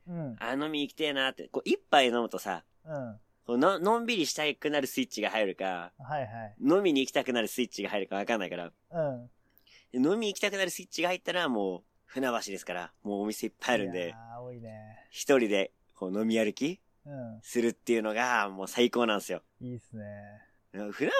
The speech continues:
Speaker 2: 橋だからやっぱ、普通に楽しいから、本当みんな来てほしいなっていう。
Speaker 1: そうだね。
Speaker 2: サウナ好きな人も込みでね。うん。
Speaker 1: うん。いや、そんな感じ。
Speaker 2: いや、これは、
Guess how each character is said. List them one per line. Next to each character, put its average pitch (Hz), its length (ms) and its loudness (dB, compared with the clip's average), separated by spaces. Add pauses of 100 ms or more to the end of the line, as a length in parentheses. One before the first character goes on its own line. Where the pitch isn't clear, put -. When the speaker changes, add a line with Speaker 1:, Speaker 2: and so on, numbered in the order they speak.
(120)
Speaker 2:
橋 - 60 0
だ 139 60 6
か 120 80 4
ら 113 60 6
や 113 120 6
っ - 20 -2
ぱ、 98 300 0 (300)
普 - 160 -16
通 294 160 -2
に 294 40 -2
楽 240 240 2
し - 120 2
い 349 100 0
か - 100 2
ら、 113 60 4
本 107 100 2
当 113 140 2
み 127 160 4
ん - 20 0
な 147 80 4
来 - 80 -8
て - 80 4
ほ 135 80 8
し 113 160 2
い 95 40 2
な 95 100 0
っ - 40 -8
て - 120 -8
い 87 60 -4
う。 - 60 -12 (260)
Speaker 1:
そ 277 140 -4
う 214 40 2
だ 135 100 0
ね。 120 140 -8
Speaker 2:
サ 208 120 4
ウ 190 60 8
ナ 160 100 8
好 - 100 0
き - 100 4
な 185 80 10
人 139 140 0
も 117 60 2
込 147 140 2
み 127 60 4
で 107 100 0
ね。 117 180 -4 (120)
う - 40 -10
ん。 135 40 -8
Speaker 1:
う - 60 -6
ん。 - 20 -6
い - 20 -8
や、 147 100 -8 (1120)
そ 131 80 -14
ん 127 60 -14
な 123 60 -14
感 - 0 -
じ。 - 0 -
Speaker 2:
い - 20 -10
や、 107 100 -6
こ 123 160 -2
れ 180 120 4
は、 185 400 4